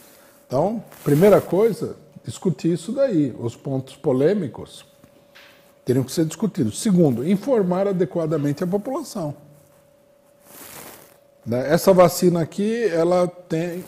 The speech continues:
ela tem tanto de eficácia, pá, pá, pá, informar adequadamente. O pessoal ficou mentindo aí, né? E a imprensa ajuda os governos a mentirem.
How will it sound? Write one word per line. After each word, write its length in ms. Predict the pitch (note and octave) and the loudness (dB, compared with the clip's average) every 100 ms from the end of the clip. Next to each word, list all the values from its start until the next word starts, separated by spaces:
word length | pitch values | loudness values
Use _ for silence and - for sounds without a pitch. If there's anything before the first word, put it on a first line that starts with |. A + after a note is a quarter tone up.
| - | -10
ela 340 | C3 C#3+ D3 C3+ | -2 0 0 0
tem 500 | - D#3+ E3+ E3 C#3 | 0 2 2 0 -2
tanto 380 | - E3+ D3+ | -2 0 0
de 100 | C#3+ | 0
eficácia, 640 | C3 - - D3+ E3+ D3 - | -2 -4 0 2 2 -2 -6
pá, 160 | A#2 | -4
pá, 100 | C3 | -4
pá, 140 | C3+ F#3 | -2 -2
informar 340 | F3+ A3+ G#3 | -2 -2 -2
adequadamente. 760 | G#3 A3 G3+ A3 G#3+ B2 - - - - | -2 -2 -2 -4 -2 -4 -6 -16 -20 -20
O 40 | - | -6
pessoal 260 | C#3+ F3+ | 0 2
ficou 160 | F3 - | 2 2
mentindo 600 | A#3 B3 - D#3 D#3+ A#2+ | 0 0 0 0 2 0
aí, 180 | A2 G2+ - - - - - - - _ _ | -2 -6 -12 -20 -20 -20 -20 -20 -20 _ _
né? 220 | G2 C3 C#3 - - - - - - | -12 -12 -14 -20 -20 -20 -20 -20 -8
E 120 | - | 4
a 60 | C#3 | 4
imprensa 480 | D3 D3+ D#3+ E3+ F#3+ | 6 6 4 6 4
ajuda 320 | D3+ E3 F3+ | 6 6 6
os 100 | F3 | 6
governos 400 | D3 C3+ D3 D#3 | 4 6 4 2
a 60 | F3 | -2
mentirem. 640 | G#3+ F#3+ - C#3 G#2+ A2 | -2 -2 0 0 -2 -10